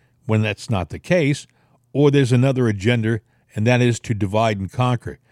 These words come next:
Maybe they think if they can put enough people in there, it's gonna take the votes away from Trump. But in reality, all they're taking the votes away from is DeSantis.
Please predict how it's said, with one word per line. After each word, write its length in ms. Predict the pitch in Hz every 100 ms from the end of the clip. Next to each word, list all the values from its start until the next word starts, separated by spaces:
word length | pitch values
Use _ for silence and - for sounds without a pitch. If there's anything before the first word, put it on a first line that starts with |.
| _
Maybe 160 | 135 175
they 120 | 170
think 200 | 151 151
if 80 | 131
they 100 | 131
can 200 | 117 107 - _ _ -
put 160 | 160
enough 280 | 143 156 151
people 340 | 170 143 131 156
in 80 |
there, 140 | 151 131
it's 120 | 120
gonna 200 | 143 120
take 240 | - 147
the 80 | -
votes 280 | 113 135 -
away 220 | 123 139
from 160 | - 110
Trump. 380 | - 185 - - _ _ _ -
But 140 | 165
in 160 | 165 143
reality, 540 | 147 185 240 180 131
all 140 | 160
they're 100 | 190 147
taking 300 | 165 139 127
the 100 | 110
votes 320 | 160 202 -
away 220 | 131 131
from 280 | - 147 170
is 240 | 165 - - _ _ -
DeSantis. 760 | 160 196 233 180 101 - -